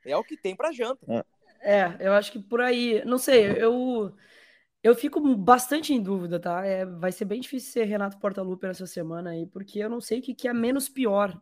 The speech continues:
Speaker 3: desse miolo de meio campo aí. É, daqui a pouco,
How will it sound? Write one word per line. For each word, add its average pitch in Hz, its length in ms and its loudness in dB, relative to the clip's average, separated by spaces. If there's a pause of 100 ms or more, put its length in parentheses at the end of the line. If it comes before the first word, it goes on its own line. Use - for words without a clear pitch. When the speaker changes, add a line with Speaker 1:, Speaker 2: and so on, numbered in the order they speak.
Speaker 3:
desse 147 680 -12
miolo 165 380 -2
de 160 100 -6
meio 165 180 -2
campo 160 380 -6
aí. 151 240 -4 (480)
É, 175 240 2
daqui 190 200 6
a 208 40 6
pouco, 214 1000 0